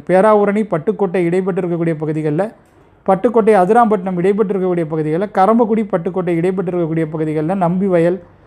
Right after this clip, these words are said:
அதே போல சூரப்பள்ளம் மற்றும், ஆ, ஆ, அதனை ஒட்டி இருக்கக்கூடிய பகுதிகள்ல, புனவாசல், சூரப்பள்ளம் இடைப்பட்டு இருக்கக்கூடிய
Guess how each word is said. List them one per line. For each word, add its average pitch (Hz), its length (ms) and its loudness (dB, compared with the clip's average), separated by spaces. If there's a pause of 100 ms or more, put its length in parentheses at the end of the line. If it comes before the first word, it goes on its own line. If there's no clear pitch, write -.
(220)
அதே 180 180 0
போல 175 520 2 (200)
சூரப்பள்ளம் 196 640 0
மற்றும், 160 500 -6
ஆ, 151 60 -6 (960)
ஆ, 156 180 2
அதனை 170 240 2
ஒட்டி 175 280 4
இருக்கக்கூடிய 170 340 2
பகுதிகள்ல, 156 560 2 (100)
புனவாசல், 190 540 2 (180)
சூரப்பள்ளம் 170 500 -2
இடைப்பட்டு 180 380 0
இருக்கக்கூடிய 170 520 -2